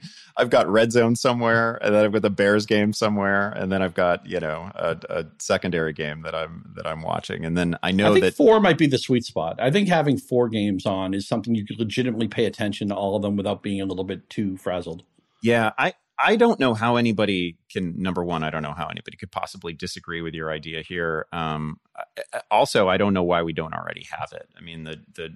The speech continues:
Speaker 1: trend in basically all content, all media has been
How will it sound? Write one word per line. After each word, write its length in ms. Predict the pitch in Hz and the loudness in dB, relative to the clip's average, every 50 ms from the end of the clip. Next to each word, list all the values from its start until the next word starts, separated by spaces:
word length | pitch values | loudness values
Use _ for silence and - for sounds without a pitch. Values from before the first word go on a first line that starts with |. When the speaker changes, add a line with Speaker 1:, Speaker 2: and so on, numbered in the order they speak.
| _ | _
Speaker 1:
trend 360 | - - 104 95 95 92 82 | -14 -8 -6 -4 -4 -4 -4
in 120 | 87 80 80 | -4 -6 -6
basically 500 | 82 87 85 - - 87 - 85 80 76 | -6 -6 -6 -8 -10 -14 -12 -12 -12 -10
all 280 | - - 85 87 87 | -4 0 0 0 0
content, 580 | - - 85 85 80 85 - - 82 82 82 - | -2 -6 -10 -10 -10 -12 -14 -14 -14 -14 -14 -10
all 200 | 85 87 90 87 | -6 -6 -4 -4
media 520 | 87 87 85 87 82 80 73 76 76 76 80 | -4 -4 -6 -4 -6 -6 -6 -6 -8 -10 -10
has 200 | 87 82 80 - | -10 -12 -12 -12
been 320 | - 87 80 80 80 76 | -14 -12 -12 -10 -12 -12